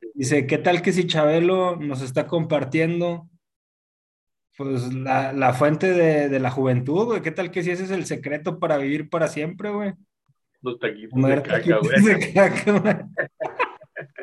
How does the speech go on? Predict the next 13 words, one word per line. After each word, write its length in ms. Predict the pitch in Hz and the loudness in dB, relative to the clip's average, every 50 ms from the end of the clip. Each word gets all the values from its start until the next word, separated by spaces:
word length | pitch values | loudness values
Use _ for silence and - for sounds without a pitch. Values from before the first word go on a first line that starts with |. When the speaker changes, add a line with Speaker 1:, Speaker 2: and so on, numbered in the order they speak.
| 147 - _ _ _ _ _ - _ 165 160 | -16 -16 _ _ _ _ _ -20 _ -14 -10
Speaker 1:
<laughs> 100 | - - | -6 0
Te 60 | - 190 | 2 2
la 480 | 165 147 143 139 135 131 127 147 143 131 143 143 - - - - - _ _ _ _ _ _ _ - - - - - | 2 2 0 -4 -4 -2 -2 0 2 4 4 4 4 2 -2 -10 -18 _ _ _ _ _ _ _ -20 -20 -16 -8 -2
Speaker 2:
A 140 | 160 160 147 | 0 2 2
huevo, 480 | 143 139 135 135 139 147 151 165 165 165 | 2 4 4 4 4 6 6 6 6 6
a 100 | 156 135 | 4 4
Speaker 1:
Ay, 60 | 139 | 4
Speaker 2:
huevo. 280 | 143 - - - 226 226 | 2 2 2 2 2 2
Speaker 1:
güey, 160 | 233 226 208 170 | 2 0 0 0
no, 360 | 151 147 151 156 156 156 151 | -2 -2 -2 -2 -2 -2 -2
no 100 | 151 147 | -4 -4
sabes, 440 | 147 156 151 151 170 196 202 190 175 | -4 -4 -4 -4 -2 -2 -2 0 -2
güey. 160 | 147 131 127 | -2 -4 -6